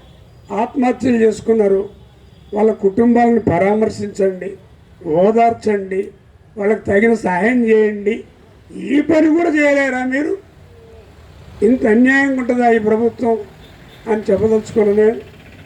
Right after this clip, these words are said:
అందుకని విషయాల్ని అర్థం చేసుకుంటే సమస్య అట్లా పరిష్కారం చేయమని ఆలోచిస్తారు, కానీ విషయాన్ని అర్థం చేసుకోకపోతే నువ్వు సమస్యను ఎట్లా పరిష్కారం చేస్తావు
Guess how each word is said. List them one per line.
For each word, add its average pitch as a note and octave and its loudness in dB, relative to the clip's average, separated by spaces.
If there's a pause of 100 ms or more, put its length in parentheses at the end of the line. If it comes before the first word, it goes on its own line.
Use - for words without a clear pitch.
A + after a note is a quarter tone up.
(880)
అందుకని A#3 2
విషయాల్ని B3 0
అర్థం G3 0
చేసుకుంటే A3+ -2 (1800)
సమస్య C4+ 0
అట్లా C4+ 0
పరిష్కారం C#4+ 0 (100)
చేయమని C4 0
ఆలోచిస్తారు, C4+ -4 (1300)
కానీ C4+ 2
విషయాన్ని D4 2
అర్థం C4+ -2
చేసుకోకపోతే A#3 -2 (720)
నువ్వు A#3 -4
సమస్యను C4 0
ఎట్లా B3 0
పరిష్కారం B3 0
చేస్తావు G#3+ 0